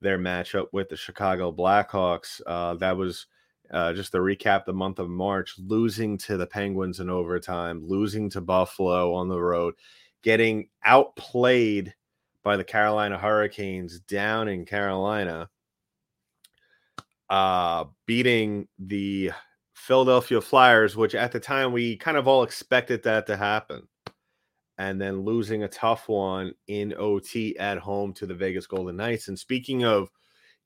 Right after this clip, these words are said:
games in which we expect the Lightning to win, they go into their matchup with Chicago on Saturday. And I feel like this was a no-brainer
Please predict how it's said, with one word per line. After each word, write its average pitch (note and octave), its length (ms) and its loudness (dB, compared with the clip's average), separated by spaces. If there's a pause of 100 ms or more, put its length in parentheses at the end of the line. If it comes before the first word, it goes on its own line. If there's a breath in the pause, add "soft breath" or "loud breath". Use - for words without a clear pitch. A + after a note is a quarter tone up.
games E3+ 460 6
in C#3 120 2
which D3 280 6
we C3 220 0
expect - 720 -2
the A#2+ 100 2
Lightning A2 540 0
to G#2 100 0
win, A2 500 0 (540 soft breath)
they F#2+ 140 -4
go G2 180 0
into G2 240 -6
their F#2+ 160 -2
matchup F2+ 480 -6 (100)
with F#2 220 -6
Chicago F#2 800 -4
on F#2+ 280 -6
Saturday. F#2+ 720 -2
And G#2 340 -2 (1080)
I F#3+ 80 6
feel D#4 260 2
like F4+ 200 0
this F#3 240 6
was D#3 220 0
a C3 100 4
no-brainer A#2 960 2